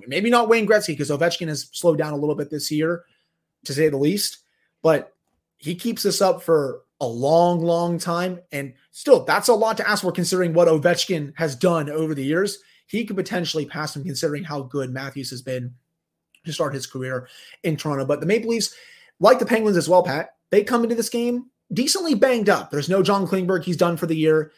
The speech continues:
They got Mark Giordano's on I R. Joseph Woll, one of their goalies, he's out. I'm guessing we're gonna get Ilya Samsonov in this one. Matthew Knies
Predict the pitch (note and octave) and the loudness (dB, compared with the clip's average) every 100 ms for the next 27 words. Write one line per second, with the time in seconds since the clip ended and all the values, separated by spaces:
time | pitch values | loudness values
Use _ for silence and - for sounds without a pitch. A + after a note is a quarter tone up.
0 | _ _ _ - C#3+ C#3+ D#3+ D3+ D#3 C#3 | _ _ _ -4 0 0 0 -4 -2 0
1 | E3+ F#3 F#3+ F3+ F3 E3+ D#3+ D#3 D#3 D#3+ | 2 4 4 2 2 2 2 0 0 -2
2 | _ - F3 E3+ E3 E3+ F#3 E3+ E3 D3+ | _ 0 2 2 2 4 4 4 0 0
3 | C#3+ E3 D#3+ D3+ - G3+ F#3+ F#3+ E3+ C#3+ | 4 4 4 -2 -4 -2 0 0 0 -2
4 | F3+ F3 F3+ E3 E3 E3 E3 D#3+ E3 D#3 | -4 -2 -6 -4 -2 -2 -2 -2 -2 -2
5 | D#3+ D3 D3+ D3 D3 D3 D3 D#3 D3+ C#3+ | -4 -4 -6 -6 -4 -6 -6 -6 -8 -4
6 | E3+ E3 E3 D#3 D#3 D3+ | -2 -2 -4 -6 -4 -6